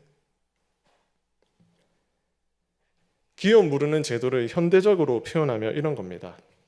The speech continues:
사 인 가족이 있습니다. 그런데 그 남편이 갑자기 죽었습니다. 유일한 가장이었는데 죽었습니다. 그러면 누가 그 가정의 생계를 책임져야 할까요?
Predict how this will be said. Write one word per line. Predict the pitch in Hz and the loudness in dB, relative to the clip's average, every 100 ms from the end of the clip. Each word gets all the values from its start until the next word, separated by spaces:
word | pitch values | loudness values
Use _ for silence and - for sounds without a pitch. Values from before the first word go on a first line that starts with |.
| _ _ _ _ _ _ _ _ | _ _ _ _ _ _ _ _
사 | - 123 | -8 -2
인 | 143 160 | 2 2
가족이 | 147 156 135 107 | 0 0 -2 -6
있습니다. | - 107 104 104 - _ _ _ _ _ _ _ _ _ _ | -10 -10 -12 -14 -20 _ _ _ _ _ _ _ _ _ _
그런데 | 131 135 127 | -6 -4 -2
그 | - | 2
남편이 | 143 131 147 - 120 113 | 0 0 -6 -8 -10 -10
갑자기 | 123 - 135 110 | -10 -8 -6 -6
죽었습니다. | 139 120 - 98 - - - _ _ _ _ _ _ _ _ _ _ _ | -4 -6 -8 -16 -18 -20 -20 _ _ _ _ _ _ _ _ _ _ _
유일한 | 147 190 165 131 117 | -4 0 0 -2 -8
가장이었는데 | - 110 127 139 110 101 98 107 | -12 -10 -8 -8 -8 -10 -10 -10
죽었습니다. | - 120 - 92 90 - - _ _ _ _ _ _ _ | -6 -8 -8 -14 -18 -18 -20 _ _ _ _ _ _ _
그러면 | 131 131 110 | -6 -6 -8
누가 | 120 160 151 | -6 -4 -4
그 | - 143 156 147 | -4 -4 -4 -4
가정의 | 117 123 127 110 | -8 -10 -10 -10
생계를 | 151 143 110 107 104 | -10 -10 -8 -8 -8
책임져야 | - 143 135 113 104 104 | -8 -6 -6 -6 -8 -8
할까요? | 104 - 98 | -10 -16 -16